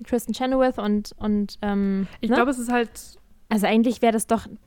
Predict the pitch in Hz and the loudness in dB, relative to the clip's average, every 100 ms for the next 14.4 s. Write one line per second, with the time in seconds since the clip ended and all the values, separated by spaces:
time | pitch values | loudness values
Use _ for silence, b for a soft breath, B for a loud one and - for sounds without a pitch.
0 | _ _ _ - b b b 226 233 240 | _ _ _ -18 b b b 0 2 2
1 | 247 233 220 202 226 294 240 233 226 214 | 0 -4 -6 -4 -4 -4 -2 -2 -2 -4
2 | 214 214 214 208 202 - 214 196 196 202 | -10 -8 -6 -4 -4 -6 -12 -10 -8 -4
3 | 208 254 240 - - 254 262 214 214 - | -2 -2 -4 -4 -2 -2 -2 -4 -4 -6
4 | 214 202 196 202 - 214 262 214 - 196 | -8 -6 -10 -8 -4 -4 -2 -4 -6 -10
5 | - 202 - 190 - 196 190 220 240 B | -10 -12 -10 -12 -10 -8 -6 -6 -8 B
6 | B - - 220 208 190 208 214 - - | B -20 -10 -8 -6 -8 -10 -10 -10 -14
7 | - 214 208 220 226 226 220 220 214 254 | -6 -4 -2 -2 -2 -2 -2 -2 2 2
8 | 285 226 202 196 214 196 185 190 - 196 | 2 -2 -2 -4 -6 -4 -4 -6 -8 -8
9 | 196 - 220 202 226 277 - - 208 247 | -8 -6 -4 -2 0 -2 -4 -6 -6 -6
10 | B B - 220 214 208 254 247 247 214 | B B -4 -2 -2 -2 -6 -4 -6 -4
11 | 214 226 214 240 226 - 220 220 214 - | -4 -4 -4 -4 -4 -4 -4 -4 -4 -4
12 | 240 240 - 190 220 233 B B B B | -4 -4 -6 -6 -4 -6 B B B B
13 | - 220 233 269 226 226 240 247 - 233 | -2 2 4 4 2 2 2 0 -2 -4
14 | - 208 214 202 | -4 -2 -4 -4